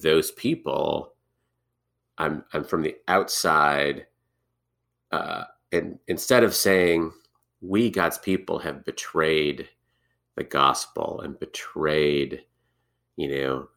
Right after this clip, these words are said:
the, the role, the office of spiritual authority that we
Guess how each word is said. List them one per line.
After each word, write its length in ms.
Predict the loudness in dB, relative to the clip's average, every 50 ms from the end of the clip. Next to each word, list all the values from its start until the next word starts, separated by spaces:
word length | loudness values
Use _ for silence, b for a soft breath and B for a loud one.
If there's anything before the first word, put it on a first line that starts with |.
| _ -4 -2
the, 320 | -2 -2 -2 -4 -6 -8 -8 -6
the 100 | -4 -4
role, 680 | -4 0 2 4 6 6 6 6 6 6 6 4 2 0 -2
the 100 | -6 -2 2
office 720 | 4 4 4 2 0 -2 -6 -6 -4 -4 -6 -6 -8 -10 -12 -8
of 640 | -6 -4 -2 -2 -2 -4 -6 -8 -14 -20 -20 _ _ _ _ _ _ _ _ -20
spiritual 500 | -4 2 4 4 4 4 2 0 -2 -2
authority 880 | -2 -4 -4 0 2 4 4 4 4 2 0 -2 -4 -4 -6 -8 -12 _
that 140 | -16 -12 -10 -10
we 680 | -6 -2 0 2 2 2 2 2 0 -2 -4 -6